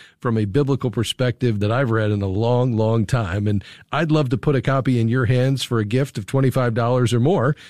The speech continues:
just as our way to say thank you. Again, head to moneywiselive dot org and click the donate button, and we would sure appreciate it. We've got some lines open today. Looking forward to hearing from you. Eight hundred five two five seven thousand. We're going to begin today in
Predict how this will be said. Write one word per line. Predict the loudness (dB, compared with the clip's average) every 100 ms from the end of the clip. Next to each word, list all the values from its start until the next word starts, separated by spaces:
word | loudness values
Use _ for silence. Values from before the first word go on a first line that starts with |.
| -20 -4
just | -2 -2
as | -2
our | 0 0
way | -2
to | -2
say | -4 -6
thank | -6 -10 -12
you. | -12
Again, | -6 -2 0
head | 2 0
to | 2
moneywiselive | 2 2 2 0 0 0 0 0
dot | 0 0
org | 0 0 -2
and | -2
click | 0 -2
the | -2
donate | -2 0 -2 -4
button, | -6 -6 -4 -2
and | -4 -6 -20 -10
we | -2 -2
would | -2
sure | -6 -8
appreciate | -8 -10 -8 -10 -10
it. | -16 _ -18 -2 0
We've | 2
got | 2 2
some | 2
lines | 2 2 0
open | 0 0
today. | 0 0 0
Looking | 0 0 -2 -4
forward | -2 0 0 0
to |
hearing | 0 2 0 -2
from | 0 0
you. | 2 0 0 0
Eight | 0 0
hundred | 0 -2 0 -2 -2
five | -2 0 0 0
two | -2 0
five | 0 0 0 -2 0
seven | 0 2
thousand. | 2 0 0 0 0
We're | -2
going | 0 0 0
to |
begin | 0 2 2 2
today | 0 0 2 0
in | -2